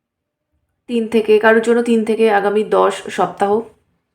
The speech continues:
খুব ইম্পর্ট্যান্ট হতে চলেছে, কারোর জন্য তিন থেকে দশ দিন, কারোর জন্য এখানে দু সপ্তাহ পাচ্ছি,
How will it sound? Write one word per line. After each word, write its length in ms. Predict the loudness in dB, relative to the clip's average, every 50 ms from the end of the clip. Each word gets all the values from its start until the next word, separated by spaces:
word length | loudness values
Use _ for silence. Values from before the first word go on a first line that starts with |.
| _ _ _ -8
খুব 160 | -4 -2 -2
ইম্পর্ট্যান্ট 460 | -2 0 0 0 0 0 -2 -4 -6
হতে 180 | -4 -4 -4 -2
চলেছে, 380 | -2 -2 -2 -2 -4 -6 -4
কারোর 280 | -2 0 0 0 -2 -4
জন্য 240 | -4 -4 -2 -2 -2
তিন 220 | -2 -4 -4 -4
থেকে 220 | -4 -2 -2 0
দশ 300 | 0 2 0 0 -2 -4 -6 -4
দিন, 220 | -2 -2 -2 -2 -6 -12 _ _ _ _ _ _ _ _ _ _ _ _
কারোর 220 | -4 -2 -2 -2
জন্য 260 | -2 -4 -2 -2 -2 -2
এখানে 280 | -2 -4 -4 -4 -4
দু 220 | -4 -4 -6 -6 -4
সপ্তাহ 440 | -4 -4 -4 -4 -4 -4 -2 -2
পাচ্ছি, 520 | 0 0 -2 -2 -4 -6 -10 -10 -10 -12